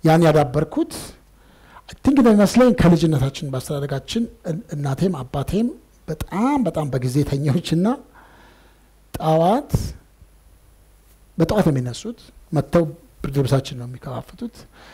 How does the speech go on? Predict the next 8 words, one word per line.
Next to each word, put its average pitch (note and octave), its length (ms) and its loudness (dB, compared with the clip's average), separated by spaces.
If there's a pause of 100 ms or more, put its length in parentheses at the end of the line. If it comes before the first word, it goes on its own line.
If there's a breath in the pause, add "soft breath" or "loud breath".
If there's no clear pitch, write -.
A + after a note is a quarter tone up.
(280 loud breath)
ሳር D#3 180 4
ሊበቅል C#3+ 380 4
ነው B2+ 180 -6
ላያችሁ B2+ 360 -4
ላይ F3+ 160 0
ምናምን D3+ 380 -6
ምናምን D#3 320 -4
እያሉ - 360 0